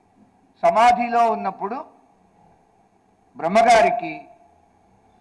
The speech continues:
భగవద్వాణి వినిపించింది. అర్థిస్తాడు పరీక్షణ్ మహారాజు. శుకులవారు అన్నారు,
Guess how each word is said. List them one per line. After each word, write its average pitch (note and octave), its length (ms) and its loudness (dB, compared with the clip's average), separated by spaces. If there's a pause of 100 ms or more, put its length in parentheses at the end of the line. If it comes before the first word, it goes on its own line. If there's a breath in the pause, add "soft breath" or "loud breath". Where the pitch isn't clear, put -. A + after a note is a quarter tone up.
(840)
భగవద్వాణి F#3+ 920 -2
వినిపించింది. G3 760 -18 (500)
అర్థిస్తాడు E3+ 840 -4 (380)
పరీక్షణ్ F3 360 -4
మహారాజు. D#3 640 -2 (3000)
శుకులవారు E3 460 0
అన్నారు, E3 500 0